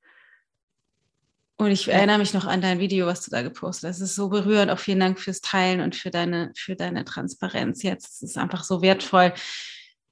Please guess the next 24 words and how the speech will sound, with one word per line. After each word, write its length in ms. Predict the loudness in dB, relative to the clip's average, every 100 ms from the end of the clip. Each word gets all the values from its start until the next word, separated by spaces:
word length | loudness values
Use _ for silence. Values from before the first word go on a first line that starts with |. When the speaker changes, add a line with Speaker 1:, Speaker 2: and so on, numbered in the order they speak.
| _ _ _ _ 2
Speaker 1:
weil 120 | 4
ich 100 | 8
glaube, 200 | 8 6
es 80 | 4
gibt 180 | 2
viel, 360 | 2 6 8 8
viel 380 | 6 6 8 10
mehr 240 | 10 8
Menschen, 840 | 8 6 4 4 4 4 2 0 _ _ _ _ _ _ _ _ _ -20 _
ähm, 680 | 0 0 2 0 -2 -6 -10 _ _ _ _ _ _ -6
in 260 | 2 4
unserem 480 | 4 0 0 0 0
Umfeld 460 | 0 0 2 0 2
oder 180 | -2
gr-, 220 | -2 -2 -2
ganz 200 | -2 -2
grundsätzlich, 600 | -4 -2 -4 -6 -14 -10
die 120 | -8
so 320 | 0 0 0
furchtbare 920 | -4 0 2 2 2 0 2 0 -2
traumatische 480 | -2 0 0 0 -4
Erfahrungen 320 | -4 -4 -4
gemacht 320 | -4 -6 -8
haben, 420 | -8 -6 -6 -8